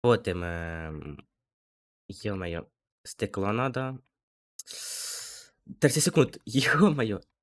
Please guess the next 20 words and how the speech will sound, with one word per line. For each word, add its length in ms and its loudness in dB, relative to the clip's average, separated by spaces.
Йо-моє, 240 0
не, 240 -4
я 100 0
це 120 -6
не 60 -2
встигну. 440 -6
Так. 360 -16
Так, 420 -6
тут 240 -12
у 40 -6
нас 100 -6
буде 260 -8
така 340 -6
штука. 580 -4
Йо-моє. 440 -6
Потім... 420 -6
е, 220 -10
йо-моє. 400 -10
Так, 540 -2
е, 280 0